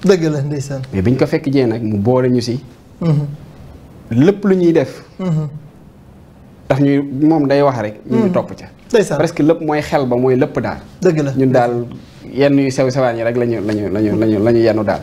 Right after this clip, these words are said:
Speaker 1: Ndeysaan, ndeysaan.
Speaker 2: Kon gannaaw moom buñ ko santee nag si deux mille quatorze.
Speaker 1: Mhm.
Speaker 2: Mu jël daara jooju yóbbu ko.
Speaker 1: Mhm.
Speaker 2: Xalif général des Mourides.
Speaker 1: Mhm.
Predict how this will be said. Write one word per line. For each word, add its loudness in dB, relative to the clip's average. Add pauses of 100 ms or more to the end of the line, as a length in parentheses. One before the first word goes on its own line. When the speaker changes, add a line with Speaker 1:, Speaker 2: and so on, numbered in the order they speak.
Speaker 1:
Ndeysaan, 2
ndeysaan. -6
Speaker 2:
Kon -2
gannaaw 2
moom 4
buñ 0
ko -2
santee 0
nag -4
si -6
deux 2
mille 2
quatorze. -4 (180)
Speaker 1:
Mhm. 2
Speaker 2:
Mu 2
jël 2
daara 0
jooju -2
yóbbu 0
ko. -18 (240)
Speaker 1:
Mhm. 0 (880)
Speaker 2:
Xalif 2
général 0
des -4
Mourides. -6 (380)
Speaker 1:
Mhm. 2